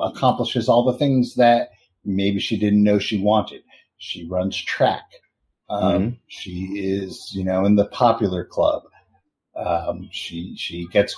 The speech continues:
Speaker 1: good grades and is called on in class, and, you
Speaker 2: Mm-hmm.
Speaker 1: know, she,
Speaker 2: And
Speaker 1: it's
Speaker 2: noticed, her parents notice her.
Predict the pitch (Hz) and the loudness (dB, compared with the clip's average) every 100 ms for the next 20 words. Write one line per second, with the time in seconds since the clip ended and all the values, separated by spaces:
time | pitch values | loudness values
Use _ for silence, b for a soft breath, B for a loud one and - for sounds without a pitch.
0 | - 107 - 98 120 110 85 107 107 - | -2 -2 0 2 4 4 4 2 2 0
1 | - 104 107 107 104 101 - 120 113 80 | 2 6 6 6 4 2 0 0 0 -4
2 | - 82 82 82 - 98 90 90 98 - | -10 -14 -14 -14 -10 -8 -6 -6 -6 -10
3 | - 104 101 110 127 120 95 - 101 101 | -6 -2 2 6 6 6 4 2 -8 -2
4 | 120 127 123 101 107 95 90 - 85 76 | 4 6 6 4 2 2 2 -2 -6 -6